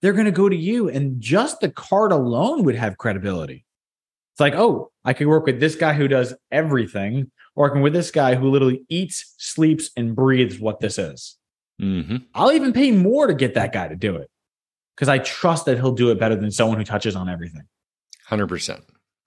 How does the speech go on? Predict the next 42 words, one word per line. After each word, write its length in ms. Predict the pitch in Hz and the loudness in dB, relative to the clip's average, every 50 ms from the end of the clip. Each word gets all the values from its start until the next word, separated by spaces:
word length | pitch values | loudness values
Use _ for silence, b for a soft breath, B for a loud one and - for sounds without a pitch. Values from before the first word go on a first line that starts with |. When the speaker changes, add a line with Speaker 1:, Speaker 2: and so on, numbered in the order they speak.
| B B B B B B - | B B B B B B -4
Speaker 2:
And 120 | 113 113 117 | -2 0 0
I 100 | 131 156 | 2 2
gotta 180 | 165 170 135 | 2 2 2
say 220 | - - 131 120 117 | 2 4 4 4 6
right 240 | 104 104 104 101 90 | 6 4 4 2 2
now, 200 | 95 92 82 82 | 0 0 0 0
we're 160 | 90 107 131 | 0 0 2
not 220 | 156 151 139 127 | 2 2 2 2
gonna 180 | 113 120 113 101 | 2 0 0 0
push 320 | - - - 120 104 - | 0 -2 -2 -2 0 0
anyone 440 | 110 110 123 123 120 113 107 104 95 80 | 0 2 2 2 2 2 2 2 0 -2
to 80 | 87 | -4
become 360 | 80 90 85 - - 107 104 98 | -6 -6 -6 -4 -4 -2 -2 -2
a 80 | 87 | -2
generator 480 | 78 78 92 95 107 110 107 101 101 95 | -2 -2 -2 0 2 2 2 0 0 -2
specialist. 560 | - - - 95 101 - - 120 120 113 - | -2 0 0 0 0 0 0 0 0 0 0
There's 200 | - 113 101 - | -2 -2 -2 0
many 240 | 98 104 120 127 117 | 0 0 0 2 2
ways 300 | 110 107 107 107 101 - | 2 2 2 0 0 -2
to 100 | - 90 | -4 -6
niche, 380 | 87 95 110 139 143 - B B B B B B | -4 -2 -2 -2 -4 -6 B B B B B B
and 160 | - 90 98 113 | -4 0 0 2
you 100 | 131 123 | 2 2
get 180 | 127 131 120 | 0 0 0
to 80 | - 107 | -2 -4
decide 440 | 95 95 - - 107 98 110 113 110 | -4 -2 0 0 0 2 2 2 2
that 240 | 131 135 127 117 | 2 2 0 0
from 160 | - - 104 98 | -2 -2 -4 -4
a 40 | - | -2
framework 500 | - - 110 110 113 120 120 117 107 - | -2 0 2 2 4 4 2 0 0 -2
that 100 | - 82 | -2 -2
we're 160 | 104 117 113 | 0 0 0
gonna 140 | 113 113 107 | 2 2 2
actually 360 | 101 107 107 - - 95 82 | 2 0 0 -2 -2 -2 -2
release 440 | 82 85 87 101 113 139 143 - 117 | -2 -2 -2 -2 -2 -2 -2 -4 -4
and 100 | 101 85 | -2 -2
give 120 | 104 98 | -2 0
away 260 | 95 92 101 104 113 | 0 2 2 2 2
again 480 | 107 85 80 95 120 120 110 101 104 113 | 2 0 0 -2 0 0 0 0 0 0
on 120 | 107 98 95 | -2 0 0
Action 340 | 101 107 98 - - 104 107 | 0 -2 -2 -2 -2 -2 0
Wednesday 500 | 101 107 117 117 95 - 92 85 87 | 0 0 0 0 0 0 0 0 0